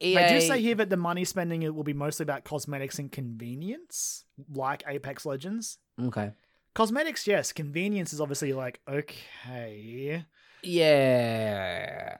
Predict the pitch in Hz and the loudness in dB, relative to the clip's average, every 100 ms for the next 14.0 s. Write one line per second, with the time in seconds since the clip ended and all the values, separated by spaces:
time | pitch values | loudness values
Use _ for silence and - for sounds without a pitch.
0 | - 175 165 123 104 95 - 170 - 185 | 0 4 4 2 -2 -8 -2 -2 0 0
1 | 175 151 175 185 202 175 151 143 131 117 | -2 -4 2 4 4 0 0 -2 -4 -8
2 | - - - 117 - 123 110 - 113 - | -8 -8 -10 -14 -16 -14 -14 -12 -14 -16
3 | 110 120 151 185 156 165 143 131 147 170 | -14 -8 -4 -2 -4 -4 -4 -4 -2 0
4 | 170 135 131 120 120 - - 120 - 147 | 0 0 -4 -6 -8 -8 -8 -8 -6 -2
5 | 165 180 170 156 156 143 151 147 _ 147 | -2 -2 -2 -6 -6 -6 -6 -6 _ -6
6 | 143 127 127 135 - 131 120 117 113 117 | -4 -4 -6 -4 -4 -6 -6 -8 -8 -8
7 | 139 143 147 - 285 240 196 311 _ _ | -6 -2 -2 0 0 2 2 0 _ _
8 | - - 349 - 311 302 277 - 240 214 | -12 -4 -4 -2 0 0 0 -4 -2 -2
9 | 196 - 220 214 - 202 220 190 170 - | -2 -6 -4 -4 -2 -2 -2 -4 -6 -8
10 | - - 196 202 214 202 180 160 147 165 | -8 -8 -8 -6 -2 2 2 0 -4 -4
11 | 185 151 160 214 160 151 156 160 208 262 | -4 -4 -4 -2 -4 -4 -4 -2 -2 -4
12 | 165 127 127 143 147 - _ 143 _ - | -6 -6 -6 -6 -8 -10 _ -20 _ -14
13 | - 143 170 - - - - - - | -6 -4 -4 -6 -10 -14 -16 -10 0